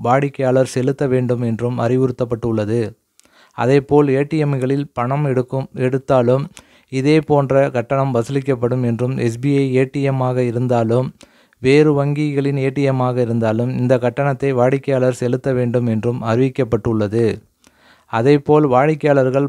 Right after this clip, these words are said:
பத்து லீஃப் வரை உள்ள செக்புக் பரிவர்த்தனை கட்டணம் இல்லை என்றும், அதனை தாண்டினால் நாற்பது ரூபாய் கட்டணம் வசூலிக்கப்படும் என்றும்,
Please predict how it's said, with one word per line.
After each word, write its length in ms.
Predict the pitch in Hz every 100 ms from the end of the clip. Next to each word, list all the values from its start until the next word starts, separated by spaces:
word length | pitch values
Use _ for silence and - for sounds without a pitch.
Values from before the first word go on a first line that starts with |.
| 139
பத்து 380 | 123 127 -
லீஃப் 340 | 151 147 151 - _ _ _ _
வரை 240 | 127 143 151 156
உள்ள 260 | 131 131
செக்புக் 520 | 123 135 127 151 151 _
பரிவர்த்தனை 540 | 131 143 135 135 135
கட்டணம் 420 | 123 120 127 127
இல்லை 300 | 120 120 139 131
என்றும், 400 | 117 107 117 123 - _ _ _ _ _ -
அதனை 280 | 117 135 135 123
தாண்டினால் 560 | 127 147 143 135 143
நாற்பது 440 | 127 120 143 156 139
ரூபாய் 340 | 139 147 143
கட்டணம் 360 | 120 110 139 127
வசூலிக்கப்படும் 720 | 113 139 135 139 123 127 127
என்றும், 360 | 120 117 123